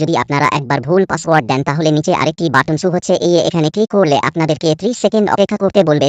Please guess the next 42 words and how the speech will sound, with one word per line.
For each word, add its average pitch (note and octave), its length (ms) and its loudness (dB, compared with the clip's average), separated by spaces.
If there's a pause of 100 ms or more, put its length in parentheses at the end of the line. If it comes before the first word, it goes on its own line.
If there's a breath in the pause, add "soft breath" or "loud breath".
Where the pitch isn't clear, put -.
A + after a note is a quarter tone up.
তারপর D#3 220 2 (100)
যেই D#3 180 2
ভিডিও G3 200 4 (100)
ফাইল F#3+ 260 4
ডাউনলোড D#3+ 360 4
করতে E3 240 -2
চাচ্ছেন D3 280 -4 (100)
সেই D#3+ 180 0
ভিডিওটি G#3+ 360 2
প্লে E3 180 4
হবে। D3+ 220 0
এখান G#3+ 220 -2
থেকে F#3+ 220 0
ফুল C4 180 0 (100)
ভিডিও G#3+ 240 4
ওয়াচ D#3 220 2
করার E3 220 2
পর D#3 80 6 (100)
দেখবেন F3 340 2
ভিডিওর G3+ 320 4
নিচে F3+ 160 2 (100)
ডাউনলোড F#3 380 4
বাটন D#3 300 2
এড D3+ 120 -2
হয়েছে। D3 220 0 (360)
ভিডিও A#3 280 4
কিন্তু G3 240 0
ফুল B3+ 160 0 (120)
শেষ A#3+ 140 0 (100)
না F#3 100 2
হলে D3+ 140 2 (100)
ডাউনলোড F#3 320 4 (100)
অপশন F#3 360 -2
আসবে C3 240 -4
না। G#2+ 60 -6 (240)
তো A#3+ 60 6 (200)
এই G3+ 140 8
ডাউনলোড G#3 400 6
অপশনে E3 400 0
ক্লিক G#3+ 240 0
করলে D#3+ 200 4 (120)
আর C#3+ 80 0